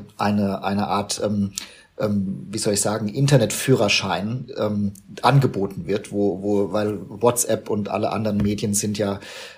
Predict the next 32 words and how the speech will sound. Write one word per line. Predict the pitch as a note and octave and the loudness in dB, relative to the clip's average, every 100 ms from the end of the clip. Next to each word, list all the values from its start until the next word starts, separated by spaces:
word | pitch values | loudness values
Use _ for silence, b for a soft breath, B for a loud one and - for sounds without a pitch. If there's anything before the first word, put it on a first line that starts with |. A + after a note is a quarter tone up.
| - | -4
ähm, | A2 A2 | -2 0
omnipräsent | A#2 A2 G#2+ G2+ G#2 A#2 C3+ - | 0 0 0 0 0 0 -2 -2
schon | - A2+ | -2 0
in | G#2+ G#2+ | 0 -2
der | G#2+ | 0
Altersgruppe. | G#2 A#2 A#2 B2+ B2+ B2+ - _ _ _ _ _ _ _ _ - | 0 0 -2 0 0 -2 -6 _ _ _ _ _ _ _ _ -6
Und | B2+ G2+ | -2 2
wir | A2 | 2
dachten, | G#2+ - - - | 2 0 0 -2
es | G#2 | -6
ist | G#2+ | -2
vielleicht | A2 G2+ | 0 0
ganz | G#2+ G2+ | 0 -2
gut, | A2+ G#2+ | -2 -2
wenn | A2+ A2 | 0 2
wir | G2+ | 4
da | G2+ | 2
irgendwie | F#2+ A2 A2 | 0 -2 -2
jemanden | A2 G#2+ G2 G2+ | 0 0 0 2
holen. | C3 F3+ C3+ | 4 6 4
Und | |
dann | A2+ A2 | 2 2
haben | A#2+ | 2
wir | A#2 | 2
auch | - | 2
wirklich | A#2 - - | -2 -2 0
junge | A2 F#3+ | 4 6
Leute | D#3 G2 - - | 6 4 0 -2
geholt, | - G2 G#2 D3 | -6 -2 0 0
also | - A2+ | -2 -4
nicht | A2+ - | -4 -4
irgendwas, | A2+ G#2+ G2+ G#2 - | -4 -4 -6 -6 -8